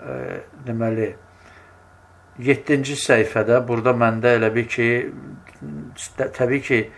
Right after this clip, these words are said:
nüsxələr, bu kitab, e, dəfələrlə nəşr olunmuşdur. Yəni, e, bəlkə də onlarla nəşri vardır, dünya çapında, belə deyək. E,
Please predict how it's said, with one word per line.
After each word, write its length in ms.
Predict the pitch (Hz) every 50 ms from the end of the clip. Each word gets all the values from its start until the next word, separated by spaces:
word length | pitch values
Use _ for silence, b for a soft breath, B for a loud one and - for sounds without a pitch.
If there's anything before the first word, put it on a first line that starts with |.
| B B B B B B B B
nüsxələr, 720 | - 110 113 113 - - - - 113 110 117 117 117 113 120 - -
bu 200 | - 117 117 117 -
kitab, 360 | - - 131 110 107 - -
e, 120 | - - - - - - - 117
dəfələrlə 720 | 117 120 117 110 101 - 120 113 113 113 110 110 107 104 104
nəşr 340 | 113 113 - - - 117
olunmuşdur. 640 | 107 107 107 107 113 120 117 - - 120 117 120 120 117 - - b b b b b b b b b b b b b b _
Yəni, 260 | - 98 101 104 110
e, 340 | 110 110 - - - - - - - - - - - - - - - - - _ _ -
bəlkə 340 | 117 117 113 107 - 117 110
də 60 | 113
onlarla 640 | - - 110 107 107 110 117 113 110 107 104 104 104
nəşri 380 | 101 101 101 - - 110 110 104
vardır, 540 | 101 107 110 107 107 107 123 127 131 127 - - - - - - _ - - - - - _ _ _
dünya 480 | - 107 104 107 110 113 110 107 104 -
çapında, 560 | - - - 110 - - 104 95 98 98 104 98
belə 220 | 101 95 101 101
deyək. 360 | 95 101 101 104 107 117 135 139 b b b b b b b b b b b b b b
E, 120 | - -